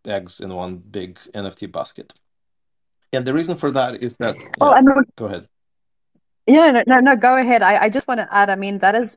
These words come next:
Speaker 2: probably the healthiest approach, uh, for anyone not only building in this space, but also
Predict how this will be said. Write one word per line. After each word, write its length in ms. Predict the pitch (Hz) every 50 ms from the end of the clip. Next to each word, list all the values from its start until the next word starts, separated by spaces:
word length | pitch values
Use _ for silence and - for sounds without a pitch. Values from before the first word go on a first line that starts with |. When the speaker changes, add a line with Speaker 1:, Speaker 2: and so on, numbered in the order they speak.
| _ _
Speaker 2:
probably 640 | - 233 226 247 247 220 226 233 220 208 202 165 _ _ -
the 320 | 180 165 - 202 202 214 208
healthiest 640 | 175 160 180 196 196 - - - 220 202 196 214 -
approach, 640 | 156 - _ - 196 185 175 170 165 - - - - -
uh, 220 | - 175 170 170 170
for 160 | - 208 - -
anyone 600 | 202 214 240 247 233 214 196 190 190 185 - -
not 200 | 202 202 214 202
only 240 | 170 208 208 202 185
building 400 | 165 185 185 196 202 208 214 208
in 100 | 190 185
this 160 | 180 175 -
space, 440 | - - 180 175 170 175 175 - -
but 200 | - 180 175 170
also 420 | - 175 190 196 - - 214 190